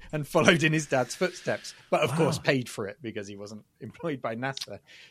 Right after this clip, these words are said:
Speaker 1: So, you know, that's a measure of the success he had through these games. Um,
Speaker 2: One
Speaker 1: but
Speaker 2: of
Speaker 1: yeah,
Speaker 2: the
Speaker 1: they, so, so significant. Sorry, Ian, I interrupted you
Speaker 2: No,
Speaker 1: there.
Speaker 2: I was, I was, inter-, uh, you, I, you interrupted me interrupting you. Just saying, going to space has never appealed to me at all.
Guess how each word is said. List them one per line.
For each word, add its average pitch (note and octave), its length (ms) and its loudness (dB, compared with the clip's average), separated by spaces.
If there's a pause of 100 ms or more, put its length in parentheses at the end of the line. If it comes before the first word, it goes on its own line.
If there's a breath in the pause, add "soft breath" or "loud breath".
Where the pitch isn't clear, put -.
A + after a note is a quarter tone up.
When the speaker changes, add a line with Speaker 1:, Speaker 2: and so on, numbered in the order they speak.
Speaker 1:
So, C3 240 2
you B2 320 -2
know, G#2+ 160 0
that's A#2 200 -4
a A#2+ 40 -4
measure G#2+ 340 -2
of G2+ 100 -4
the G#2 80 -6
success - 400 -4
he A2 100 -8
had F#2+ 200 -8
through G#2+ 220 -8
these F#2+ 220 -10
games. G2+ 440 -8 (680 loud breath)
Um, G#2+ 380 0 (220)
Speaker 2:
One C3 180 6
Speaker 1:
but - 0 -
Speaker 2:
of F3 60 2
Speaker 1:
yeah, G#3+ 100 10
Speaker 2:
the - 20 6 (120)
Speaker 1:
they, - 40 -18 (120)
so, - 320 2
so F3+ 240 4
significant. A#2 600 -2
Sorry, A#2+ 360 6
Ian, A2+ 100 -2
I A#2 80 -4
interrupted G#2+ 400 -10
you G2+ 60 0
Speaker 2:
No, A#3 60 8
Speaker 1:
there. B3 100 4
Speaker 2:
I B3+ 40 4
was, B3+ 200 2
I F3+ 120 6
was, G3+ 140 8
inter-, D#3+ 240 6
uh, D#3+ 60 6
you, E3+ 200 0
I, D3+ 120 4
you F3 260 0
interrupted E3 400 0
me D3+ 140 2
interrupting D3+ 440 0
you. F#3+ 140 4 (300 loud breath)
Just - 180 4
saying, G3+ 220 2 (560 loud breath)
going G3 240 2
to D#3+ 100 4
space B2+ 400 4
has F2+ 140 -2
never A2+ 400 2
appealed G2+ 380 -2
to F#2 100 -6
me D#2+ 200 -4 (520 soft breath)
at A2+ 260 0
all. F2 320 -6